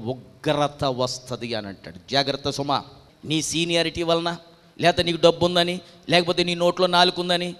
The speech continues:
సీనియారిటీ ఉందని, లేకపోతే నీకు, ఆ, ఆస్తి అంతస్తు ఉందని, లేకపోతే నువ్వు ప్రసంగికుడు అని, పాటగాడు అని, పోటుగాడు అని, వేటగాడు అని, ఆ, ఇలాంటివన్నీ మనసులో పెట్టుకుని మిగతా వాళ్ళందరూ నేను గొప్ప,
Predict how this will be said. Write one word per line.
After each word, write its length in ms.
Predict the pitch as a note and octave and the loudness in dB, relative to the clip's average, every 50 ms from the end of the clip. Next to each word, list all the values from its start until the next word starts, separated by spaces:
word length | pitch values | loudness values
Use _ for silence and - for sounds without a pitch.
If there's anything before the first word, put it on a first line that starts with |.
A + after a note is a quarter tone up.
| - - - _ _ _ - | -16 -20 -20 _ _ _ -6
సీనియారిటీ 600 | - E3 F3+ F#3+ F#3+ F#3+ F3+ F3 F3 F3+ F#3 F#3 | -2 0 0 2 4 4 2 2 2 0 0 0
ఉందని, 400 | F3 F3 F3+ F3 E3+ F3 F3 F3 E3 - - - - - | 0 0 0 0 0 0 -2 -6 -10 -12 -16 -20 -10 -2
లేకపోతే 500 | C3+ F3 F3+ F3 F3 - F3 F3 - F3+ F3 E3 C#3+ - - - - - C#3 | 2 2 4 2 2 -2 -2 -2 0 2 2 2 0 -2 -8 -20 -16 -8 -4
నీకు, 300 | D#3+ F3 F3+ F3 F3+ F3 F3 E3+ D#3 C3+ - - - - - - | -2 -2 -2 0 0 0 0 0 0 -2 -6 -12 -20 -14 -4 0
ఆ, 100 | D#3+ F#3+ G#3 G3+ - - | 2 2 2 2 0 2
ఆస్తి 340 | C#4+ F4 - - - - F#3 F#3 | 2 2 2 2 0 -2 0 0
అంతస్తు 380 | F3+ F#3 - F#3+ F3 - - F3+ | 0 0 -2 -4 -4 -4 -6 -6
ఉందని, 300 | F3 F3+ F3 E3+ F3 F3+ E3+ - - - - - | -2 0 0 0 0 -4 -8 -12 -20 -14 -4 0
లేకపోతే 420 | D#3 G3 G3 E3+ F#3+ F#3 F#3+ F#3+ F3+ E3+ D3+ - - - - | 2 2 2 2 -2 0 0 0 2 0 -2 -4 -8 -8 -4
నువ్వు 120 | - D#3 - | -2 -2 0
ప్రసంగికుడు 520 | F3+ F3 - G3 F#3 F#3 F3 - F#3 F3 F3 | 0 0 0 0 0 -2 -4 -4 -2 -2 -2
అని, 140 | F3 F3 F3 E3 - - - - | -2 -2 -2 -6 -10 -12 -2 4
పాటగాడు 440 | E3+ F3+ F#3+ G3 F#3 F#3+ F#3 F#3 F#3 F3+ | 6 6 6 6 4 2 2 2 2 0
అని, 120 | F3 F3 | -2 -4
పోటుగాడు 500 | E3+ - E3+ F#3+ G3 F#3+ F#3 F#3 F3+ F3+ F3+ F#3 | -2 0 2 2 2 2 2 0 0 0 0 -4
అని, 80 | F3+ | -2
వేటగాడు 480 | E3 E3 F#3 F#3 F#3+ F#3 F#3 F3+ F3+ F3+ F3+ | 0 0 0 0 0 0 0 0 0 0 0
అని, 160 | F3+ F3+ F#3 F3+ - - - _ - | -2 -4 -6 -12 -16 -20 -14 _ 0
ఆ, 80 | E3 G3+ G#3+ F#3+ - - - - - | 0 0 0 -2 -6 -16 -14 -8 -2
ఇలాంటివన్నీ 600 | D3 F3+ F3+ F3+ F3+ F#3 F#3+ F3+ F3+ F#3+ F#3+ F#3 | 2 4 4 4 4 4 2 2 2 2 -2 -2
మనసులో 360 | F3+ F3+ F3+ F3+ - F#3 F#3 F3+ | -2 -2 -2 0 2 0 2 2
పెట్టుకుని 360 | F3+ F3+ - F3 F#3 F#3 F3+ D#3 - - - | 2 0 -2 -2 -4 -4 -4 -6 -8 -10 -6
మిగతా 280 | C#3 F3 F3 - - G3 | -4 -4 -2 0 2 2
వాళ్ళందరూ 560 | F#3 F#3 F#3 F#3 F3+ F3+ F#3 F#3 F3+ F#3 F#3 E3+ D#3+ - - - | 2 2 4 4 2 2 2 2 4 6 6 6 4 0 -6 -2
నేను 220 | - E3 F3+ F#3+ F#3 | 2 2 2 4 4
గొప్ప, 300 | F3 F#3 F3+ F#3 F#3+ | 2 2 4 6 6